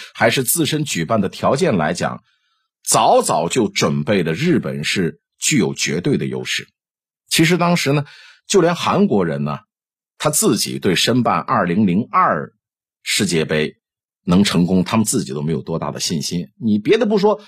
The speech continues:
单单是基建、基础建设，就单单要在国内修建出满足世界杯的需要的几十座新球场，当时对于韩国来讲就几乎不可能办到的事儿。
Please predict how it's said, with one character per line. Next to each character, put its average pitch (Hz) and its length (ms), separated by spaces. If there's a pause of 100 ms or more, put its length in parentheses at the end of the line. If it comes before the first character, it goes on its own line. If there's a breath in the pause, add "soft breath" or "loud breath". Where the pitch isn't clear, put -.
(140 loud breath)
单 214 160
单 226 140
是 190 100
基 208 220
建、 202 200
基 214 200
础 117 120
建 175 220
设， 165 160 (220 loud breath)
就 196 100
单 247 220
单 240 120
要 220 120
在 185 160
国 139 240
内 214 240 (160 loud breath)
修 233 240
建 196 180
出 196 140
满 104 240
足 135 120
世 175 200
界 151 160
杯 175 180
的 139 80
需 - 220
要 165 220
的 123 160 (460 soft breath)
几 110 480
十 127 220
座 202 220
新 254 400
球 196 260
场， - 280 (600)
当 202 180
时 180 160
对 170 140
于 160 80
韩 160 320
国 135 140
来 113 100
讲 101 180
就 107 120
几 160 160
乎 160 180
不 196 100
可 - 140
能 90 180
办 156 280
到 69 180
的 - 80
事 - 140
儿。 - 80